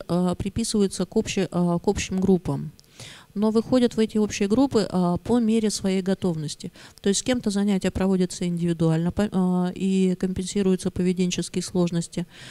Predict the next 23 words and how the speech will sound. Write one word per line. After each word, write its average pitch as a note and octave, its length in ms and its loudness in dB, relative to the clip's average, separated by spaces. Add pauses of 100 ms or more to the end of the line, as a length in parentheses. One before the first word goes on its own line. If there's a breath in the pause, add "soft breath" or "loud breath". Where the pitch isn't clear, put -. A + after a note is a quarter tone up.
(280 loud breath)
а, F3 440 2
с - 80 -8
кем-то B3+ 300 2
из G3 80 4
детей G3 300 0
мы F3+ 100 2
выходим, F3+ 520 0
а, F3 220 2
на F#3+ 220 2
инклюзию, F3+ 520 2
на E3+ 140 2
игровые D#3+ 400 2
моменты, F#3+ 440 -2
с - 80 -6
кем-то B3 280 -2
из F#3+ 280 -4
детей F#3+ 300 0
мы F3 120 0
выходим F3 480 -2
на F3+ 140 0
инклюзию, F3 480 2
на E3 100 -2
прогулки, E3 600 -2